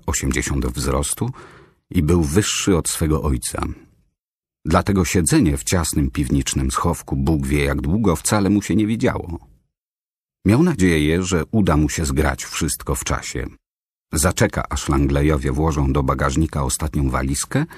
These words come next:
i wrócą do domu, żeby jeszcze raz się rozejrzeć i właśnie wtedy, wtedy, kiedy wrócą,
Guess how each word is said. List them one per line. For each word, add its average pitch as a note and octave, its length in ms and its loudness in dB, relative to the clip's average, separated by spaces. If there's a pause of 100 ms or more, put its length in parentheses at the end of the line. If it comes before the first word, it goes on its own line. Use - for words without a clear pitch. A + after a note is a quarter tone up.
(480)
i A2 100 4
wrócą G#2+ 440 2
do B2 140 2
domu, C2+ 640 2
żeby D2 300 0
jeszcze D2 500 0
raz D#2 420 0
się C#2 200 -4
rozejrzeć D2+ 800 -2 (140)
i G2+ 60 4
właśnie E2 460 2
wtedy, F#2+ 680 -2 (640)
wtedy, A#2+ 340 2
kiedy E2+ 220 2
wrócą, F#2 600 0